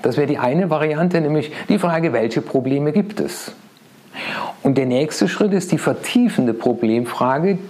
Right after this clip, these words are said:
die heißt, wer arbeitet denn zurzeit an den Problemen? Wann haben die denn begonnen? Äh, wie äußern sie sich denn? Und das heißt, hier bekommen Sie vom Kunden, dadurch, dass Sie die Frage stellen und ihn auch antworten lassen, ein detailliertes Verständnis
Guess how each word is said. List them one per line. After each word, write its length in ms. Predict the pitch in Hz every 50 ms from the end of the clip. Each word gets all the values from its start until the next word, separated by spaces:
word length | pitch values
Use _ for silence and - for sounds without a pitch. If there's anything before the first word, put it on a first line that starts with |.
| -
die 200 | - 139 143 135
heißt, 440 | 117 131 131 160 180 175 - - - - - - - - - - - - - -
wer 260 | - 110 131 127 -
arbeitet 480 | - 147 170 190 214 208 202 143 127 110
denn 140 | 113 110 107
zurzeit 560 | 107 - 117 110 - - 101 95 107 104 -
an 120 | - 110
den 180 | 107 101 98 87
Problemen? 720 | - - 110 98 95 98 110 113 107 101 95 90 85 - - - - - - - -
Wann 320 | - 107 117 135 139 131 147
haben 140 | 147 156
die 100 | 135 135
denn 220 | 123 127 123 120 107
begonnen? 720 | 120 117 - 147 147 180 214 196 151 117 101 95 87 92 - - - - - - -
Äh, 240 | 123 120 120 120 110 113
wie 240 | 120 131 156 - -
äußern 460 | 135 160 196 208 180 - 202 156 117
sie 120 | 110 107
sich 240 | 98 107 110 107 -
denn? 480 | - 117 107 113 147 196 220 202 - - - - - - - -
Und 160 | - 143 143
das 220 | 139 135 - - 120
heißt, 400 | 139 156 208 226 - - - - - - - - - -
hier 560 | - - 160 170 185 208 220 220 208 180 - - - - - - _ _ _ _ - - _ - - -
bekommen 400 | 135 117 - 147 156 185 214 208
Sie 140 | 180 202 175
vom 240 | - - 143 139 -
Kunden, 480 | - 175 214 220 214 - 160 139 123
dadurch, 400 | 117 131 135 135 143 135 - -
dass 160 | - 127 120 -
Sie 80 | 139
die 160 | 117 123 127
Frage 400 | 113 - - 107 117 147 180 214
stellen 380 | 175 - - 143 139 139 143 -
und 120 | 123 127
ihn 160 | 127 120 127 113
auch 200 | 107 101 104 123
antworten 500 | 135 180 180 180 - 131 135 139 131 120
lassen, 320 | 113 127 - - - -
ein 260 | - 113 117 120 113
detailliertes 640 | 107 120 143 143 - 139 135 127 127 143 143 147 143
Verständnis 720 | - - 117 - - 143 156 185 202 - - - 180 -